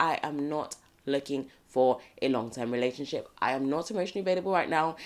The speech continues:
I do not want anything serious." These are all signs. These are all clear indications. Now, I think the problem is sometimes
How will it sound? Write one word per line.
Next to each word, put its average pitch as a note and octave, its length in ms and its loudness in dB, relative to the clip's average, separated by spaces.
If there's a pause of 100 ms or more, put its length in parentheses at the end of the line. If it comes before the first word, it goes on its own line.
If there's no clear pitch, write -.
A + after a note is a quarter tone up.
(120)
I - 120 -4
do C3+ 160 -2
not D#3 180 4
want G3+ 160 0
anything G#3 440 0
serious." D#3+ 580 2 (100)
These G3 240 0
are G#3 100 4
all G3+ 140 6
signs. D3+ 460 2
These A3 200 2
are D#4+ 80 4
all E4 200 4
clear F#3 420 2
indications. D3 720 -4 (340)
Now, F3 220 6
I F3 100 6
think D4+ 360 0
the B3 60 2
problem D3+ 500 -2
is - 340 -8 (400)
sometimes A3 760 0